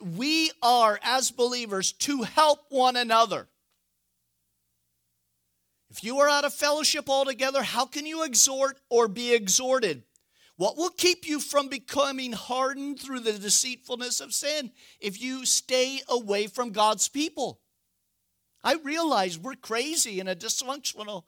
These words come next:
family, but it's important to be around each other because I know that you were taught this. At the end of the day, family is family. <laughs>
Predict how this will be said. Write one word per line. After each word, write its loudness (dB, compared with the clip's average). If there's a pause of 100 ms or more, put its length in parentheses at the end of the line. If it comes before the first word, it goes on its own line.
(240)
family, 0
but -4
it's -2
important -8
to -8
be -10
around -2
each -6
other -4 (340)
because -4
I 0
know 0
that -10
you -6
were -2
taught -2
this. -2 (160)
At 0
the -4
end 0
of 4
the 2
day, 2
family -2
is 4 (600)
family. -12 (2000)
<laughs> -20